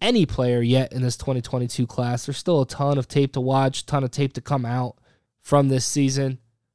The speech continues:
Um, but we can definitely start making decisions with our draft picks and just start to get an idea for what this class entails, um, and start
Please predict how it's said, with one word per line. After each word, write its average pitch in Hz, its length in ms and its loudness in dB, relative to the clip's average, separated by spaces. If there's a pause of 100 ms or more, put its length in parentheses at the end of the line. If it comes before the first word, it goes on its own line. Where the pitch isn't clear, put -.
(220)
Um, 123 300 -2
but 135 140 -4
we 147 120 -4
can 135 140 -6
definitely 143 380 0
start 131 460 0 (540)
making 143 460 0
decisions 135 600 -4
with 131 140 -4
our 113 120 -2
draft 127 380 0
picks 131 420 0
and 113 200 -6 (1080)
just 170 180 -4
start 190 240 4
to 160 60 0
get 156 200 0
an 165 80 0
idea 135 540 2 (600)
for 135 100 -2
what 131 200 2
this 127 140 -4
class 131 340 -4
entails, 127 600 -2 (500)
um, 120 160 -6
and 120 380 -4
start 131 320 -4